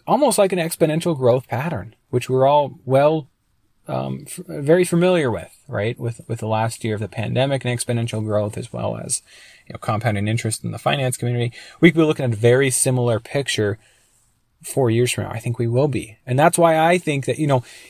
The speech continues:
if, if we're at twenty-seven trillion, you might ask yourself, how can Biden manage to rack up,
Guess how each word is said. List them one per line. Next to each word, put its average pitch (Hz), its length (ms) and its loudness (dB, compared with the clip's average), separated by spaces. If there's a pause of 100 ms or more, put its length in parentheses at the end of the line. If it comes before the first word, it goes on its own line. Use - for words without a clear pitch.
(120)
if, - 260 4
if 156 160 0
we're 190 120 6
at - 60 -2
twenty-seven 156 640 2
trillion, 147 340 2
you 120 40 0
might 113 140 2
ask 120 260 0
yourself, 113 320 -2
how 135 360 0
can 113 260 -6
Biden 113 340 2
manage 107 380 -2
to 113 100 -8
rack 104 260 0
up, 107 200 -2